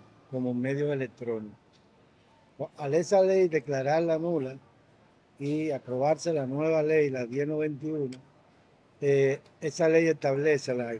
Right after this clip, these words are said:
la, la actual, la vigente, establece un impuesto de un cero punto cincuenta por ciento.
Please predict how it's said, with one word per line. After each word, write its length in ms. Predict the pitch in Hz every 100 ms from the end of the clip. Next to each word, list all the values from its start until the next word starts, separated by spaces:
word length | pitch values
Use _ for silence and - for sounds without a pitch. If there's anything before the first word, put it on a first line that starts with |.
| 113
la, 160 | 120
la 180 | 117 120
actual, 400 | 113 139 143 120
la 80 | 117
vigente, 600 | 120 123 143 120 104 120
establece 720 | 117 131 143 175 156 180 170 - _ _ -
un 160 | 160
impuesto 560 | 175 139 165 165 - 147
de 100 | 143
un 100 | 160
cero 400 | - 175 185 156
punto 400 | 156 170 151 156
cincuenta 580 | - 127 127 156 151 156
por 200 | 135 -
ciento. 380 | 139 131 110